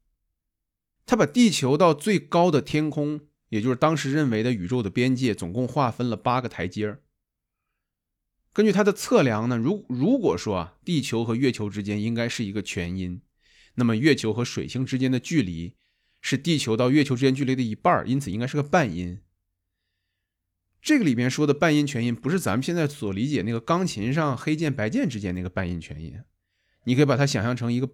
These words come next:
是这个波的长短之间的一个概念。半音的意思就是半个全音那么长的行星的轨道半径，或者说弦的长度，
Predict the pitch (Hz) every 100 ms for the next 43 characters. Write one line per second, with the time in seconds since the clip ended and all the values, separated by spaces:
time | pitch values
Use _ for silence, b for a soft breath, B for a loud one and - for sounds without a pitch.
0 | - - 120 113 - 160 170 139 - 104
1 | 127 143 90 52 - 120 127 117 87 -
2 | 113 85 69 - _ _ _ _ _ _
3 | _ _ 202 185 190 170 170 139 123 123
4 | 127 170 143 113 117 127 135 123 - 95
5 | 98 107 104 - 110 107 127 120 - 69
6 | 104 120 113 131 - - _ _ _ _
7 | _ _ _ _ - 117 95 117 120 -
8 | - 107 98 143 - 87 82 90